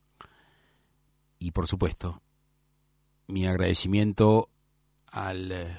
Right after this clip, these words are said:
operador y musicalizador, como también al señor coordinador Claudio Lecam y al señor presidente de la radio, el doctor Adolfo Crito. Por supuesto,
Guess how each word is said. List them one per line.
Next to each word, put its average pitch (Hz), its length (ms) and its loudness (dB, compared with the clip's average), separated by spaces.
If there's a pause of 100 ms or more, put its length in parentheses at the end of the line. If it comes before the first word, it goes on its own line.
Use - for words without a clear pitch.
operador 104 760 4
y 85 220 -6
musicalizador, 98 1040 4 (800)
como 90 200 -4
también 95 380 2
al 95 120 0
señor 95 320 0
coordinador 98 960 4 (720)
Claudio 98 340 2
Lecam 127 440 4 (340)
y 92 220 -2
al 90 160 -2
señor 98 480 4
presidente 98 540 0
de 98 40 4
la 98 100 4
radio, 123 340 6
el 104 60 4
doctor 101 320 2
Adolfo 98 380 2
Crito. 87 420 -4 (2250)
Por 85 140 -4
supuesto, 110 580 2